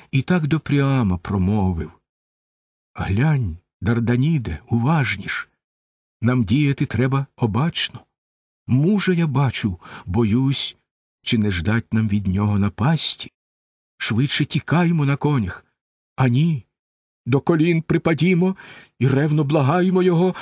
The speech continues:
щоб мав він до нас милосердя». Мовив він так, і жахнувся старий, аж серце завмерло,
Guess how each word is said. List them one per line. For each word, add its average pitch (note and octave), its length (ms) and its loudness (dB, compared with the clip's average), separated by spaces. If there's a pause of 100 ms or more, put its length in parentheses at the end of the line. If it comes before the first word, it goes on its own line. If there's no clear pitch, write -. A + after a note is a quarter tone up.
(320)
щоб C#3+ 320 0
мав D#3+ 220 2
він E3+ 160 2
до D3+ 140 2
нас D3+ 400 0
милосердя». D#3+ 840 0 (840)
Мовив D#3+ 500 0
він D3+ 180 2
так, - 360 -4 (680)
і A2+ 80 0
жахнувся A#2 1120 0 (480)
старий, A2 920 0 (280)
аж - 240 -2
серце G#2 520 0
завмерло, F#2 840 -2